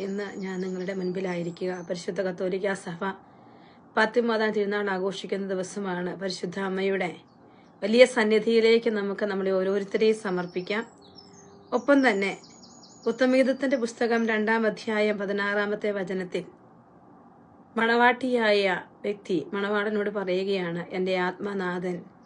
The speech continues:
എൻ്റേതാണ്, ഞാൻ അവൻ്റേതും, അവൻ തൻ്റെ ആട്ടിൻപറ്റത്തെ ലില്ലികൾക്കിടയിൽ മേയ്ക്കുന്നുവെന്ന്."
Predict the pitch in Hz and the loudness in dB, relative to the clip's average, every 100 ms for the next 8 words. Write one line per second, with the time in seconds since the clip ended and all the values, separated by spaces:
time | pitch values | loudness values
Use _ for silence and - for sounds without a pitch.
0 | - - - - 196 196 208 202 180 - | -20 -20 -14 -2 0 2 2 2 -2 -8
1 | - - - - 190 190 196 190 185 185 | -14 -20 -20 -6 -4 -2 -2 -2 -2 0
2 | 190 180 175 - - 185 208 208 208 196 | -2 -2 -6 -12 -10 0 0 2 2 2
3 | 190 196 - 220 202 190 185 190 185 196 | 0 -2 -2 0 0 -2 -4 -2 0 0
4 | 196 214 208 208 180 180 180 180 - - | 2 2 2 0 0 0 0 -4 -10 -20
5 | - - - 185 190 196 208 202 196 180 | -20 -20 -4 2 4 4 0 -2 -2 -6
6 | 165 | -8